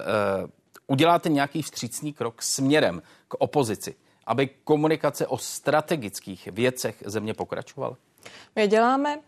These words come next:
Speaker 2: a dělat je budeme i nadále, jak už řekl pan ministr Jurečka, co se týče třeba penzijní reformy, která je naprosto klíčová pro tuto zemi, tak, eh, chceme jednat dál. On chce jednat dál, jakkoliv, eh, když už se tady někde bavíme o divadle, tak, eh, z toho právě hnutí ano udělalo komedii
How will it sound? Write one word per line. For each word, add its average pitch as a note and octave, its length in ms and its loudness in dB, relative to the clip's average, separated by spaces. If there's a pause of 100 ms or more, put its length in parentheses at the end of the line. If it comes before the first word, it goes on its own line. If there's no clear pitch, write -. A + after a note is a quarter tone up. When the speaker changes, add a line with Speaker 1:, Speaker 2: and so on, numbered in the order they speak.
Speaker 2:
a G#3 80 -2
dělat G#3+ 240 2
je A3 60 2
budeme G#3+ 300 0
i G#3 60 -2
nadále, G#3+ 600 4
jak G3 180 0
už G3 160 -4
řekl G#3 260 -2
pan G3 200 -2
ministr F#3+ 520 -4
Jurečka, G3 460 -2
co G3 120 -6
se - 120 -8
týče F#3+ 220 -8
třeba E3+ 220 -2
penzijní A3 500 2
reformy, F#3+ 440 -4
která F3 180 -4
je F3 60 -4
naprosto G3+ 480 -6
klíčová F#3 440 -6
pro F#3 120 -8
tuto G3 200 -6
zemi, F#3 320 -6 (600)
tak, F#3 240 -2
eh, F#3+ 40 2 (240)
chceme F#3+ 500 -2
jednat F3+ 340 -2
dál. E3+ 360 0
On F3 120 -8
chce - 240 -4
jednat F3 260 0
dál, F#3 340 -2 (320)
jakkoliv, G3 760 0
eh, - 120 -6
když E3+ 300 -6
už F#3 100 -8
se - 100 -6
tady F#3 160 -2
někde F3+ 380 -2
bavíme F#3 280 -2
o E3 140 -4
divadle, F#3+ 640 0
tak, E3+ 260 -4
eh, E3+ 140 -2
z - 60 -6
toho F3 220 -4
právě F#3 420 2
hnutí F3+ 320 -8
ano E3+ 200 -8
udělalo E3 320 -6
komedii F#3+ 480 -4